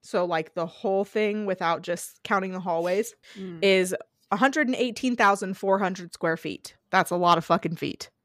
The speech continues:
Speaker 2: Mm-hmm.
Speaker 1: Um, there are two hundred and forty-three stairs, a hundred and thirty-one going down and a hundred and twelve coming up,
Speaker 2: Damn.
Speaker 1: which just <laughs> sounds like my worst fucking nightmare.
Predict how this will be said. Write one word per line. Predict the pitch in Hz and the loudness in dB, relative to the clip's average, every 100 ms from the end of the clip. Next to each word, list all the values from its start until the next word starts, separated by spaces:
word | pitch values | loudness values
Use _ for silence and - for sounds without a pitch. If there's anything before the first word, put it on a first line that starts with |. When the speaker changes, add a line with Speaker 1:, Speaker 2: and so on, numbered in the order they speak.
| 185 | -10
Speaker 2:
Mm-hmm. | 185 175 170 165 _ _ _ _ 196 | -8 -6 -8 -10 _ _ _ _ -4
Speaker 1:
Um, | 196 202 196 | -2 -2 -4
there | 190 208 202 | 0 0 2
are | 196 175 175 | 0 -2 -2
two | - - 403 | -4 6 8
hundred | 427 254 233 208 | 8 2 4 0
and | 196 | 0
forty-three | - 202 196 190 185 180 | -2 0 0 -4 -4 -4
stairs, | 190 - 160 156 185 330 - _ - | -6 -2 2 2 0 -4 -10 _ -10
a | 180 | -8
hundred | 190 196 185 | -6 -4 -6
and | 185 | -4
thirty-one | 196 180 160 170 180 | -4 -4 -4 -6 -4
going | 175 170 175 | -2 -2 -2
down | 190 156 165 233 | 2 4 4 -2
and | 220 190 | -4 -4
a | |
hundred | 175 294 480 466 | -2 2 4 4
and | 415 | 2
twelve | - 311 339 247 226 | 0 4 6 4 0
coming | - 202 185 | 0 0 2
up, | 170 202 - - | 0 0 -10 -14
Speaker 2:
Damn. | 156 | -6
Speaker 1:
which | 196 135 _ _ - | -6 -6 _ _ 2
just | 320 359 - | 4 4 2
<laughs> | |
sounds | 330 269 247 | 4 6 4
like | - - | 2 2
my | 170 | 0
worst | 175 240 - | 2 2 2
fucking | 262 269 233 | 0 0 -2
nightmare. | 208 196 202 220 381 | -2 -2 -2 0 0